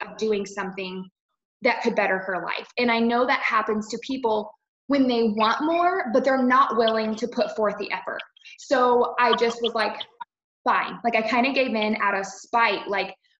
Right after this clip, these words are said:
"Fine, I'll do it, and I'll show you that this doesn't work. Like, I'll show you that I'm the exception." And my first round of our program, I lost thirteen pounds. And then,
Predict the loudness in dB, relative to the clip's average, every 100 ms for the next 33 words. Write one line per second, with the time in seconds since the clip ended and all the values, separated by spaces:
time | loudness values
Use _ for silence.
0 | 0 2 2 -4 2 2 2 0 2 2
1 | 2 -2 0 -2 -2 -4 2 4 4 2
2 | 0 0 -4 -10 -2 -2 0 -2 0 -4
3 | -4 -4 -4 -4 -14 -6 -6 -6 -16 -16
4 | -2 2 4 2 2 2 2 -2 -4 -2
5 | -2 0 -2 -4 0 0 0 -8 -8 -12
6 | _ -20 _ -2 0 0 -2 -4 -2 0
7 | 2 0 -2 -2 -2 0 2 2 0 0
8 | 2 2 2 2 0 2 0 2 0 0
9 | 0 2 2 0 -2 -6 -4 -6 -6 -14
10 | -16 _ _ -6 -2 0 2 0 -2